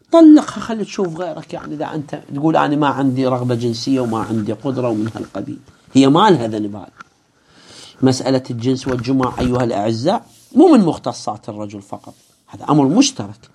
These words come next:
بين الزوج والزوجة. إذن اليوم أخذنا القسم الأول والمسائل المتعلقة به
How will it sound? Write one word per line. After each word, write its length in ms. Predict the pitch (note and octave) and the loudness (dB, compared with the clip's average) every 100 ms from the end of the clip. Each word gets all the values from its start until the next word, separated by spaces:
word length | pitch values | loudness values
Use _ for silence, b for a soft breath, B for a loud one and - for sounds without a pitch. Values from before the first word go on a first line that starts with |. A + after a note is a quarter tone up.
| b b b b - | b b b b -4
بين 200 | B2 A2 | -2 -2
الزوج 400 | G#2+ G#2 D3+ D#3+ | -4 -2 0 -2
والزوجة. 480 | - E2+ D2+ - _ _ _ _ _ _ B B B B B B B B B B B - | -4 -10 -14 -16 _ _ _ _ _ _ B B B B B B B B B B B 2
إذن 360 | B3+ D#4 E4+ D#4 _ - | 4 4 2 -4 _ -10
اليوم 560 | F#3 G#3+ A#3+ D#4+ F#4 D4 | -4 0 2 0 -4 -10
أخذنا 380 | F#3 G3+ F3 D#3 | -4 -4 -2 -4
القسم 400 | C#3 F3+ - G#3 | -4 -6 -4 -2
الأول 460 | G3+ G3+ A3+ A#3+ - - - _ _ _ _ - | -2 0 0 2 0 -4 -12 _ _ _ _ -14
والمسائل 600 | A#2 A2 A#2 E3 F3+ F#3 | -12 -12 -10 -10 -8 -6
المتعلقة 840 | F#3+ F#3+ - F#3+ G3 G3+ G3+ G#3 | -6 -4 -4 -2 -4 -4 -6 -6
به 220 | G3+ B3 | -6 -10